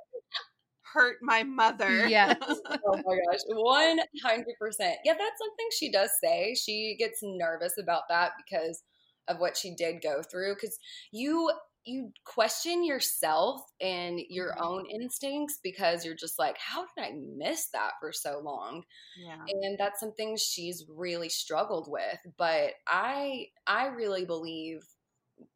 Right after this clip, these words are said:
Speaker 3: for myself and for her that when you go through something like that,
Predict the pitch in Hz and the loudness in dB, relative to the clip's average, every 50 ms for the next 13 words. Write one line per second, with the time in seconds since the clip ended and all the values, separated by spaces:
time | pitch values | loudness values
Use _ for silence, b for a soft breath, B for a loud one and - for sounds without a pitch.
0 | _ - 226 233 233 220 208 202 - 196 180 180 180 - - 180 196 208 214 - | _ -6 -6 -4 -2 -2 -4 -2 0 2 2 2 2 0 -4 -6 -6 -6 -6 -4
1 | - 175 165 165 165 160 160 156 160 156 - 165 165 165 160 - - 170 170 170 | -4 -6 -4 -2 -2 -2 -2 -2 -4 -4 -2 0 0 2 2 0 0 -2 -6 -8
2 | 165 156 175 170 196 - - 160 160 - 160 151 - - 156 151 147 143 147 - | -4 -2 -2 -2 -2 -4 -8 -10 -10 -10 -12 -12 -10 -10 -10 -8 -8 -10 -8 -6
3 | - 151 147 156 147 | -4 -2 -2 -2 -2